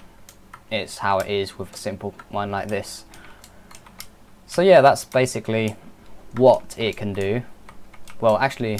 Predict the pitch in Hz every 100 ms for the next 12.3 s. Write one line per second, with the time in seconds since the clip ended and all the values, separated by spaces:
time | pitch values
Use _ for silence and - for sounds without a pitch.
0 | - 135 110 95 101 - - - - -
1 | - 127 110 113 104 101 98 - 127 135
2 | 135 - - - 156 139 110 104 - 110
3 | 110 104 101 101 98 95 95 104 101 101
4 | - - - - 113 - 175 131 113 -
5 | 107 95 104 101 98 98 104 - - -
6 | - - - 127 127 117 104 98 - 110
7 | - 101 95 98 - - 50 - - -
8 | - - - - - - - - 143 139
9 | 135 135 - 123 101 110 107 - 104 113
10 | - - 101 107 110 107 101 107 - 104
11 | - - 107 98 110 92 110 - 110 110
12 | 110 -